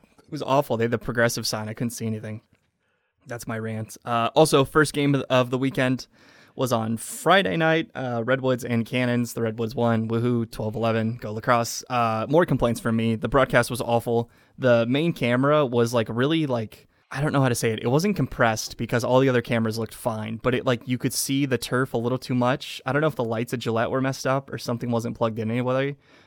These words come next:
but, like, it was grainy. It was hard to see the ball, and it was no fun, and I did not enjoy it. Um, and also the P L L has microphones on the sideline, right? So you can hear players,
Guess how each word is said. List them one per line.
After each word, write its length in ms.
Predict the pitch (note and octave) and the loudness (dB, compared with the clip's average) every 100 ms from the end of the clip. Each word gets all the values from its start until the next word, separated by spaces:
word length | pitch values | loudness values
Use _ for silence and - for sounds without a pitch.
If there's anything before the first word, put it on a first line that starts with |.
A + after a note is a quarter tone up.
| _ | _
but, 140 | C3 A#2+ | -2 -2
like, 120 | A#2 | 0
it 60 | |
was 140 | C3+ A2+ | -2 -2
grainy. 640 | A#2 A2+ A#2+ C#3 D3 D3 | -4 0 2 2 0 -2
It 60 | B2 | -4
was 100 | A#2+ | -4
hard 200 | B2 B2+ | 0 0
to 80 | C#3+ | 0
see 120 | D3 | -2
the 80 | C3 | -2
ball, 460 | A#2 A2+ A2+ A2 - _ _ - | 2 2 2 -2 -8 _ _ -10
and 180 | A#2+ A2+ | -4 -2
it 40 | |
was 260 | A2 A2 A#2 | -2 -4 2
no 160 | A#2 | 2
fun, 380 | A2+ A2+ - - - | 2 -6 -8 -12 -8
and 120 | A#2 | -6
I 60 | |
did 160 | A2+ A#2 | -4 -2
not 160 | A#2+ A#2 | 0 0
enjoy 260 | A2+ A2 A2+ | 0 -2 -6
it. 160 | A2+ - _ _ B2 | -6 -10 _ _ -8
Um, 500 | A2 G#2 G#2+ G#2+ A2 - - | -6 -6 -6 -8 -8 -16 -4
and 120 | C3 | 0
also 220 | C#3 D3+ | 0 0
the 100 | B2+ | -2
P 160 | - C#3+ | 0 2
L 120 | C3+ | 4
L 140 | B2+ | 4
has 420 | A#2 A#2+ A#2 A2+ - | 6 4 4 -2 -2
microphones 480 | B2+ C3 A#2+ A2+ A#2 | -2 0 0 0 0
on 80 | |
the 60 | A#2+ | -4
sideline, 400 | - A#2+ B2+ C3+ | 0 2 2 0
right? 240 | C#3 C#3+ | -2 -4
So 80 | - | -6
you 40 | A#2 | -6
can 80 | A2 | -4
hear 120 | A2 | -4
players, 560 | - A2+ A#2 A#2+ - | -2 0 0 -2 -6